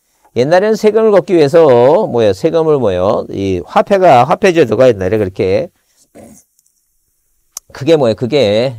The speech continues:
유통하거나 그런 저기가 많지 않았기 때문에 왜 너무 무-, 저기, 그러니까 철저-, 뭐 철 같은 거 이제 화폐 같은 거. 자, 우리가 뭐예요?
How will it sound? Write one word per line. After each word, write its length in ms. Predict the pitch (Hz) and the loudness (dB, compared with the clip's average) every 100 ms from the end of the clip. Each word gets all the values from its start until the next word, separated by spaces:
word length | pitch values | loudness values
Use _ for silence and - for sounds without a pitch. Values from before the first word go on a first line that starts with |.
| - | -10
유통하거나 640 | 104 139 127 120 123 120 | -10 -6 -2 -2 -2 -4
그런 220 | 104 107 | -4 -6
저기가 280 | 107 85 101 | -6 -6 -6
많지 300 | 110 67 - | -8 -10 -8
않았기 260 | 107 95 98 | -8 -8 -12
때문에 420 | 78 76 127 120 _ _ _ - | -14 -8 -6 -8 _ _ _ -10
왜 160 | 85 | -8
너무 240 | 80 101 127 | -4 -2 -4
무-, 200 | 87 90 | -6 -12
저기, 240 | 92 85 | -10 -10
그러니까 220 | 80 78 | -10 -14
철저-, 360 | 78 - 233 214 | -12 -8 -6 -6
뭐 200 | 147 90 | -8 -16
철 280 | - - 226 | -12 -6 -2
같은 280 | 180 151 101 | -2 -4 -6
거 80 | 95 | -8
이제 340 | 80 67 71 | -8 -12 -12
화폐 340 | 110 180 - | -6 -4 0
같은 240 | 175 - 98 | -2 -2 -8
거. 420 | 82 64 78 196 - _ _ _ _ | -10 -8 -8 -10 -14 _ _ _ _
자, 140 | - 95 | -4 -2
우리가 220 | 110 113 | -2 -2
뭐예요? 220 | 95 | -4